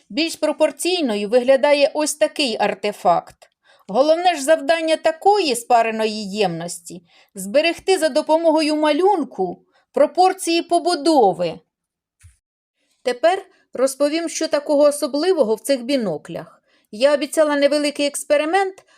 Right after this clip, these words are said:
але щоб не затягувати час, просто коротко розповім, як його зробити самому вдома.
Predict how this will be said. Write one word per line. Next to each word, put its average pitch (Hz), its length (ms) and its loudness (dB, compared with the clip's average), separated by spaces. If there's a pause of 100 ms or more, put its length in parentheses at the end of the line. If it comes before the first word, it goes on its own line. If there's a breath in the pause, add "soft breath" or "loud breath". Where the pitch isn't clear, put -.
(120)
але 269 240 2
щоб 294 200 -6
не 294 120 -2
затягувати 294 680 2
час, 359 420 -2
просто 330 540 0
коротко 320 520 0
розповім, 240 720 -2 (220 soft breath)
як 277 280 0
його 262 180 4
зробити 269 480 0
самому 240 440 -2
вдома. 175 640 -4